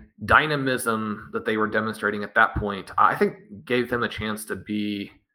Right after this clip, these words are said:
a clear playoff contender and then possibly even in the mix for the two or three seed in the N F C. Things have really deteriorated from there with all of the injuries and the late game decision that cost them in week three.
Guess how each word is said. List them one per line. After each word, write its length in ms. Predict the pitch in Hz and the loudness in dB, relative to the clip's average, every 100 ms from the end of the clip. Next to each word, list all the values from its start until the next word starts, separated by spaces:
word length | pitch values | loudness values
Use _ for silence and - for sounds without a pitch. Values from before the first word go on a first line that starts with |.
| - | -4
a 80 | - | -4
clear 260 | - 240 233 | 6 8 8
playoff 320 | 156 120 - | 8 6 6
contender 480 | - 98 87 85 - | -6 -8 -4 -4 -4
and 120 | 113 110 | -4 -4
then 140 | 95 | -2
possibly 560 | - 120 - 104 104 101 | 2 2 2 -2 -2 -2
even 220 | 107 101 | -4 -4
in 100 | 95 | -6
the 80 | 101 | -6
mix 300 | 101 - - | -6 -8 -10
for 220 | - 101 | -6 -6
the 80 | 95 | -6
two 180 | - 101 | -6 -6
or 80 | |
three 220 | - 104 92 | -4 -6 -6
seed 320 | - 95 92 110 | -8 -10 -10 -6
in 120 | 107 | -6
the 140 | 98 | -4
N 120 | 101 | -4
F 120 | 98 - | -4 -4
C. 500 | - 135 107 - - _ _ _ _ _ - | 0 2 2 -2 -16 _ _ _ _ _ -6
Things 160 | 127 107 | -4 0
have 120 | 101 | 0
really 220 | 110 113 | 2 2
deteriorated 640 | 101 - - 117 110 104 | 0 -4 -2 2 2 0
from 160 | 92 104 | -4 -4
there 180 | 107 98 | 0 0
with 120 | 101 - | -2 -2
all 200 | 110 107 | 2 2
of 100 | - | 0
the 80 | |
injuries 800 | - 107 107 107 104 98 92 - - _ | -6 -6 -4 -2 -2 -2 -6 -10 -14 _
and 520 | 110 104 98 95 180 - _ _ _ _ _ _ _ _ | -4 -2 -4 -6 -10 -16 _ _ _ _ _ _ _ _
the 100 | 113 | -6
late 260 | 104 110 110 | -2 -2 -2
game 260 | 107 104 101 | -6 -6 -6
decision 600 | 104 - 110 110 95 95 - - | -8 -6 -2 -2 -2 -6 -10 -10
that 120 | - - | -8 0
cost 320 | - 143 - | 4 4 4
them 140 | 110 | 0
in 120 | 101 | 0
week 180 | 101 92 | -4 -6
three. 460 | - 101 95 92 | -6 -2 -2 -2